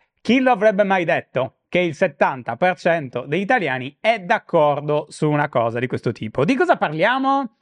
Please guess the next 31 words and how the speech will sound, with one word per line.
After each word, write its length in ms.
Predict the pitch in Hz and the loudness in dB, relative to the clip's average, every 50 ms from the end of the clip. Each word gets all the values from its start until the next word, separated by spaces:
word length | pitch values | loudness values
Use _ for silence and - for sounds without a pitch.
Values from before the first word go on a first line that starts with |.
| - _ _ | -20 _ _
Della 420 | - - 147 247 240 180 156 120 120 | -6 -2 0 0 0 0 -2 -2 -2
riduzione 880 | 123 160 214 240 330 254 - - 175 151 135 127 123 139 143 143 147 151 | -2 0 0 0 0 -2 -2 -2 0 0 0 0 -2 -4 -4 -6 -6 -6
dell'orario 480 | 160 190 240 247 240 180 117 123 127 | -4 -2 0 0 0 0 -2 -4 -4
lavorativo. 680 | 123 120 120 117 120 117 - 110 104 101 104 110 104 _ _ | -4 -4 -4 -4 -6 -6 -8 -10 -14 -12 -12 -12 -14 _ _
La 140 | - 156 185 | 0 0 0
Camera 320 | - 302 320 330 302 277 | 2 2 0 2 2 0
dei 160 | 208 196 180 175 | 0 0 -2 -2
Deputati 600 | 175 147 180 175 151 190 156 151 156 190 202 220 | -2 -4 -2 0 0 0 0 0 -2 -4 -4 -2
ha 120 | 202 226 | -2 -4
infatti 440 | 262 - - 226 - - 185 185 202 | -2 0 0 -2 -2 -2 -4 -6 -4
affondato 1200 | - 240 208 170 _ _ - 226 226 233 226 226 214 185 151 151 143 139 - - 180 180 185 202 214 | -2 -4 -4 -4 _ _ -2 -2 0 0 0 0 0 0 2 0 -2 -2 0 0 2 2 2 2 0
in 140 | 180 160 165 | -2 -2 0
maniera 500 | 160 156 165 175 180 160 147 135 127 123 | 0 0 0 2 0 2 2 2 0 -2
definitiva 920 | 123 143 175 277 254 - - 180 214 247 - 202 185 165 151 160 170 185 185 | -2 -2 -2 -2 0 0 0 0 0 0 0 0 0 0 2 2 2 2 0
la 160 | 208 214 202 | 0 -2 0
proposta 500 | - 262 247 247 214 160 147 - - 175 | 0 0 0 2 2 0 0 0 -2 -2
delle 200 | 170 190 175 175 | 0 0 -2 0
opposizioni 580 | 156 165 202 220 277 240 - - 185 160 170 | 0 2 2 2 0 -2 -2 -2 -2 0 -2
sulla 220 | 160 - 208 196 175 | -2 -2 0 -2 0
settimana 440 | - 214 - - 214 180 170 165 160 | -2 -2 -4 -2 -2 0 0 2 2
lavorativa, 760 | 160 156 156 156 151 - 165 156 151 143 151 151 156 170 165 | 2 2 0 0 -2 -2 -4 -4 0 0 2 2 2 0 -2
che 120 | - 226 - | -4 -6 -4
prevedeva 500 | - 214 233 254 262 220 165 139 139 180 | -2 -2 0 0 2 0 0 0 0 -2
un 120 | 190 180 | -2 0
passaggio 540 | - 208 - - - 190 143 123 123 151 160 | -2 -2 -2 -2 -2 -2 -2 -2 -4 -4 -2
dalle 240 | 160 190 151 127 - | 0 -2 -2 -4 -6
quaranta 640 | - - 190 170 190 240 285 311 311 233 - 185 180 | -2 0 2 2 2 2 0 -2 -4 -2 0 0 2
ore 140 | 175 147 143 | 2 0 -2
attuali 580 | 143 - - 147 120 110 110 127 156 208 262 233 | -4 -4 -4 -4 -2 -2 0 -2 -2 -2 -2 -2
alle 420 | - 240 190 165 156 185 196 - | -2 -2 -2 -2 -4 -6 -8 -6
trentadue, 880 | - 240 233 226 220 214 - 202 180 160 139 131 131 131 131 135 139 143 | -2 -2 -2 0 -2 -2 -2 -2 -2 -4 -4 -2 0 2 2 2 0 -2